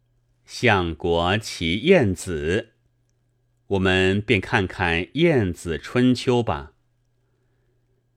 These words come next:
《晏子春秋》现有上海石印本，容易入手的了。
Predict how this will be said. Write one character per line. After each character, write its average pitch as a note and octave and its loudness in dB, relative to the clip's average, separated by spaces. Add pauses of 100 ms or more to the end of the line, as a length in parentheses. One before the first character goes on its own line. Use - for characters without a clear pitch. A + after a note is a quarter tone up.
(280)
《晏 C#3+ 4
子 G2 0
春 C3+ 0
秋》 C3+ 4
现 B2 2
有 E2+ 0
上 D3+ 2
海 D#2+ -4
石 - -4
印 B2 2
本， D2+ -4 (520)
容 F#2 2
易 C3+ 4
入 G#2 4
手 D#2+ -4
的 D#2+ -6
了。 F2 -2